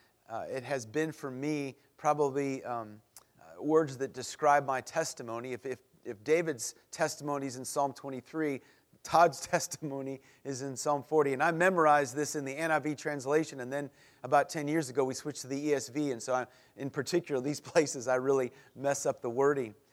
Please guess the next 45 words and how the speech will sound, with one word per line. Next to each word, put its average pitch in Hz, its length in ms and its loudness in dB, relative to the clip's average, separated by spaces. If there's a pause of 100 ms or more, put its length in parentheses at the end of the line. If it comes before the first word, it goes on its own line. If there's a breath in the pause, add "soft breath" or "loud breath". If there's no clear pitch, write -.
(140 soft breath)
As 139 120 -6
we 156 60 0
begin 156 380 4
this 175 140 2
psalm, 170 340 4
we 143 80 -2
realize 147 560 6
a 131 60 -4
few 170 220 -8
things. 139 300 -4
First 170 300 -6
of 143 80 -4
all, 135 120 6
this 131 160 -4
psalm 151 400 0 (280 soft breath)
is 131 260 -4 (220)
from 165 400 4
David, 143 440 2
so 139 160 2
it's 139 140 0
King 190 320 -2
David 156 320 0
speaking 165 380 -6
these 127 200 -8
things. 131 360 -10 (260 soft breath)
And 160 140 -6
actually, 165 560 2
if 151 120 -6
you 185 100 -2
were 180 120 4
to 147 60 -2
read 160 360 0
Psalm 175 360 2
thirty-seven, 175 720 0
thirty-eight, 165 440 0
and 139 100 -12
thirty-nine, 156 640 -2 (240 soft breath)
and 156 120 -4
then 170 120 0
forty, 190 400 6
you 156 160 -2
would 180 160 2
see 208 240 -4
a 180 80 6
progression. 139 760 0